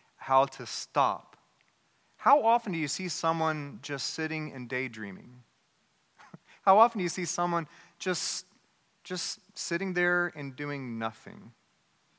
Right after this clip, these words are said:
How often do you do that? I don't do it easily. And I think for me, what I've noticed in my life, and maybe this is for your life as well, I have traded rest for, for productivity.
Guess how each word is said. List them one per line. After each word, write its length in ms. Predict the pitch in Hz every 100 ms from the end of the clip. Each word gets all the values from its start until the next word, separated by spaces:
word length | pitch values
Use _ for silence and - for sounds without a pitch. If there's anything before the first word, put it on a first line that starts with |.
| _
How 100 | 170
often 280 | 208 220 202
do 80 | 165
you 260 | 131 127 175
do 220 | 120 92
that? 300 | 69 - - _ _ _ _ _ _ _ _ -
I 140 | 202
don't 200 | 240 196
do 140 | 170 165
it 100 | -
easily. 520 | 160 147 131 107 95 - - _ _ _ _ _ -
And 120 | 151
I 100 | 151
think 280 | 143 202 202
for 140 | -
me, 360 | 156 165 170 156 - _ -
what 180 | 151 147
I've 160 | 143
noticed 220 | 165 170
in 80 | 156
my 160 | 143 147
life, 320 | 139 147 143
and 100 | 127
maybe 240 | 135 143
this 180 | 135 139
is 120 | 135
for 100 | -
your 180 | 123 127
life 280 | 123 120 123 -
as 160 | 131 120
well, 320 | 113 113 113 - - _ _ _ -
I 180 | 151
have 200 | 190 175
traded 480 | - - 185 190 170
rest 600 | 127 139 160 196 - - - _ _
for, 280 | - - 160 -
for 280 | 165 156
productivity. 800 | 151 170 151 143 - 127 107 92